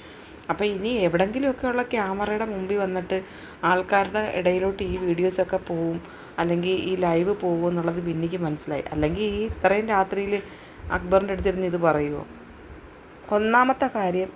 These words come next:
ഈ ബിഗ് ബോസ് സീസണിലെ ആദ്യത്തെ വ-, വനിതാ ക്യാപ്റ്റൻ എന്നുള്ള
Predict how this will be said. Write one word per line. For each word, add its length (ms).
ഈ 240
ബിഗ് 300
ബോസ് 200
സീസണിലെ 480
ആദ്യത്തെ 640
വ-, 260
വനിതാ 340
ക്യാപ്റ്റൻ 540
എന്നുള്ള 420